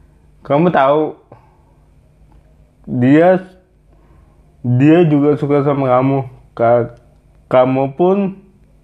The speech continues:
punya perasaan yang, yang, perasaan yang sama kayak dia kan. Bah, habis itu kamu bersahabat deket, deket, deket banget.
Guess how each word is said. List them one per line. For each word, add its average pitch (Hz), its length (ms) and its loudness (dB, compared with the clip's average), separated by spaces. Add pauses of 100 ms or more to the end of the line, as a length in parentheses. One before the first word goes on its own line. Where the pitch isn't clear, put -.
(840)
punya 160 320 0
perasaan 147 560 0
yang, 147 140 -4 (260)
yang, 139 160 0 (560)
perasaan 160 400 0
yang 156 240 -2
sama 180 320 -2
kayak 151 320 0
dia 156 240 2
kan. 165 320 -2 (880)
Bah, 175 240 0
habis 233 240 -2
itu 180 160 -2
kamu 180 400 0
bersahabat 151 640 0
deket, 156 640 -2
deket, 147 480 -4
deket 151 320 -2
banget. 143 320 0